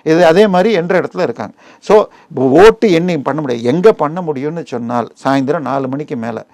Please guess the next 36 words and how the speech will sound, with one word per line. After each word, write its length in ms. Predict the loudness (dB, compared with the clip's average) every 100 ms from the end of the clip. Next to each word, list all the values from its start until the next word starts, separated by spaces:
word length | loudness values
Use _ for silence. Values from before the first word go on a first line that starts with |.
| _ _
எல்லா 340 | -4 2 2 2
பெரிய 300 | 2 2 2
கட்சிக்காரனுக்கும் 680 | 0 -2 -4 -4 -4 -8 -6
காசை 320 | -4 -4 -8
கொடுத்துட்டு, 380 | -14 -16 -12 -12 -12 _ _ _ -6
வ-, 440 | 0 0 0 -2 2
வர 360 | 4 6 8
ஆளு 320 | 6 6 2 -2 -2
வந்தது 580 | 0 4 4 6 6 4 -6
வினோத்தா, 480 | -2 0 2 4 4
தேவப்பிரியாவான்னு 680 | 6 4 4 0 0 0 -2 0
பார்க்காம 440 | 0 0 -2 -4
வேற 220 | -2 0
யாரையாவது 420 | 0 0 0 0 -2
வச்சு 220 | -4 -2
ஓட்ட 200 | -2 -2
போட, 180 | -8 -4
அதுதான் 500 | -2 0 0 0 -2
இந்த 220 | -6 -6
மாதிரி 400 | -6 -6 -8 -10 _ _
கள்ள 220 | -2 0
ஓட்டுகள் 380 | -2 -4 -10 -12 -12
போட 180 | -12 -12
முடியும். 320 | -12 -18 -20
வந்த 360 | -10 -4 2 2
ஆளு 160 | 2 0
இவர்தான் 420 | -2 -4 -4 -8
இல்லாம, 320 | -10 -10 -12 -16 -12 0
ஏன்னா 220 | 2 2
நீங்க 280 | 0 0 2
வந்துட்டீங்க, 480 | 2 2 0 -2 2
தேவப்பிரியா 600 | 4 4 0 -2 0 -2
வந்துட்டாருன்னு 340 | -2 0 0
எல்லாரும் 440 | 0 2 4 4 2
சொன்னதுக்கு 400 | -4 -4 -6 -8
அப்புறம் 400 | -6 -6 -6